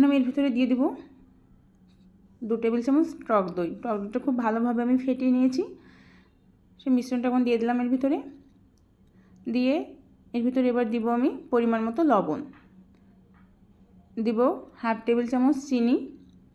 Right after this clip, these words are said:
অল্প করে একটু শুকনো মরিচের গু-, গুঁড়া দিব কালারের জন্য, খুবই অল্প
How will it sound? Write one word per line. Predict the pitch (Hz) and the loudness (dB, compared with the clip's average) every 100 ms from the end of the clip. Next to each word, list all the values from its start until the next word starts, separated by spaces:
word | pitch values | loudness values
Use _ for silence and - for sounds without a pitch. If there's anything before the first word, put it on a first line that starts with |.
| _ _ _ - - - - _ - - - | _ _ _ -20 -20 -20 -20 _ -20 -20 -6
অল্প | 247 269 277 311 | 0 0 2 0
করে | 277 233 | 2 2
একটু | 233 269 - - - | 0 -4 -6 -12 -10
শুকনো | 262 233 226 | -6 -4 -2
মরিচের | 226 226 240 233 | -2 -2 -2 -2
গু-, | 214 208 202 | -4 -4 -4
গুঁড়া | 208 208 | -2 0
দিব | 214 247 233 | 0 -2 -2
কালারের | 196 196 214 214 | 0 0 0 -2
জন্য, | 220 240 - - - - _ | -2 -2 -4 -12 -20 -20 _
খুবই | - 302 | -4 0
অল্প | 262 | 2